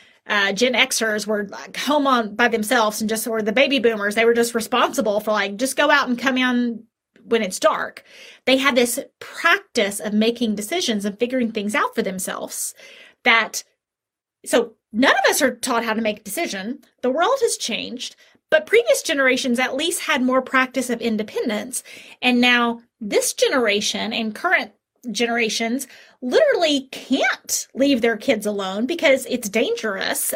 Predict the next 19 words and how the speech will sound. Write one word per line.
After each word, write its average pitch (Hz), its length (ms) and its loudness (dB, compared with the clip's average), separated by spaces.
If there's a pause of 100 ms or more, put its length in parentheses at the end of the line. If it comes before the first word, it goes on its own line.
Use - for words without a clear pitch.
and 247 440 2
we're 233 260 2 (180)
not 262 320 -6
supposed 233 300 2
to 214 60 -6
do 330 180 2
that. 220 260 2
We 320 120 -4
would 320 160 -2
get 208 160 0
in 214 80 -2
major 226 260 -2
trouble. 240 460 -2 (480)
And 240 100 2
I'm 226 80 0
not 247 220 -6
saying 262 180 0
we 277 120 -2
should. 247 340 2